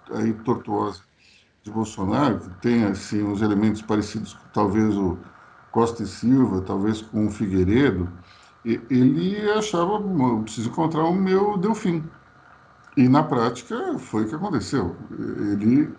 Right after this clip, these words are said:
encontrou alguém que tinha um respaldo muito grande do empresariado,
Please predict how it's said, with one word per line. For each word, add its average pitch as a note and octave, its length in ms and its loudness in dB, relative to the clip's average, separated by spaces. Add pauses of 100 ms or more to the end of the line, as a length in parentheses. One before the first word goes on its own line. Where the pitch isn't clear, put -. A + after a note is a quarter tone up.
encontrou A2+ 600 2
alguém G#2+ 340 0
que G#2+ 160 -10
tinha B2+ 640 4 (440)
um A2 100 0
respaldo G2 840 0 (720)
muito C#3+ 440 4
grande G#2+ 360 -2
do F#2+ 100 -6
empresariado, G#2 840 -2